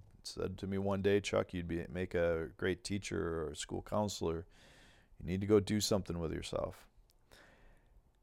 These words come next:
And, um, after he died, I did. I went back and I became an educator, and I, I still don't know if I'm very good at it, but what I do know is that I,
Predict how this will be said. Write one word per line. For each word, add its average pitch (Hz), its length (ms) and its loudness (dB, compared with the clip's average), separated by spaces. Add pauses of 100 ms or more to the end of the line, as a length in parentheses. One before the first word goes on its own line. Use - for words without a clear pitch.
(680)
And, 95 480 8
um, 95 360 10
after 110 300 6
he 120 80 6
died, 127 320 10
I 110 100 12
did. 110 300 10
I 90 60 8
went 95 240 2
back 101 300 10
and 98 80 0
I 90 40 4
became 104 380 -2
an 92 80 0
educator, 92 640 2
and 85 80 -2
I, 82 60 -6 (840)
I - 40 -10
still - 260 10
don't 120 160 10
know 107 100 10
if 101 140 4
I'm 98 100 -2
very 98 200 6
good 92 240 2
at 95 200 8
it, 92 200 0
but 90 260 0 (160)
what 101 200 2
I 101 80 6
do 117 200 0
know 101 260 4
is 92 200 0
that 87 280 0 (180)
I, 80 120 -8